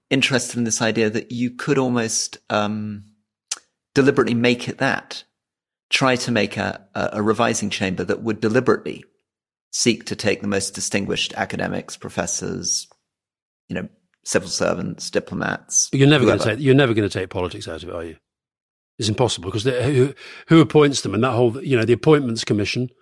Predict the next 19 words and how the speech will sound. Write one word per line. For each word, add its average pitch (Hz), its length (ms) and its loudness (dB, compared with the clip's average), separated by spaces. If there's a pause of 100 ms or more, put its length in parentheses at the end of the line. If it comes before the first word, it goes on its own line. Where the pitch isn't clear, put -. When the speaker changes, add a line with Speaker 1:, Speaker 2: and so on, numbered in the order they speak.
(680)
Speaker 2:
Uh, 113 500 4
and 139 120 4
I 123 100 4
don't 101 220 -2
know 104 100 -4
the 107 80 -4
truth 185 280 4
about 95 280 -2
Lebedev 95 420 -4
and 98 80 -4
whether 95 140 -4
the 95 80 -4
security - 360 -4
service 98 340 -6
are 95 80 -6
against 104 320 -2
it, 92 40 -8
but 101 140 -2
ultimately, 113 640 0